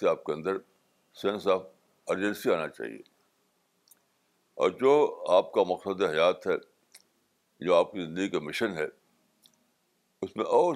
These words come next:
زیادہ ایکٹیو ہو جانا چاہیے، تاکہ ایک منٹ بھی ایسا نہ ہو جو استعمال ہونے سے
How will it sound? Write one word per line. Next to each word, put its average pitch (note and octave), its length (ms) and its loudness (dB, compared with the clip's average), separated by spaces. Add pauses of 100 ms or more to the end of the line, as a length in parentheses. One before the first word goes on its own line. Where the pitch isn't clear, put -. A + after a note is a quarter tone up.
زیادہ A2+ 260 2
ایکٹیو G2+ 320 0
ہو F2 100 -4
جانا D2 180 -2
چاہیے، A1+ 300 -14 (2250)
تاکہ A2+ 280 4 (100)
ایک B2 220 4
منٹ A2 280 0
بھی G#2+ 160 -2 (2250)
ایسا F#2 280 0
نہ F#2 240 0
ہو D#2+ 100 -2 (840)
جو G2+ 200 -2 (600)
استعمال G2 520 0
ہونے F#2+ 220 -4
سے F#2+ 180 -4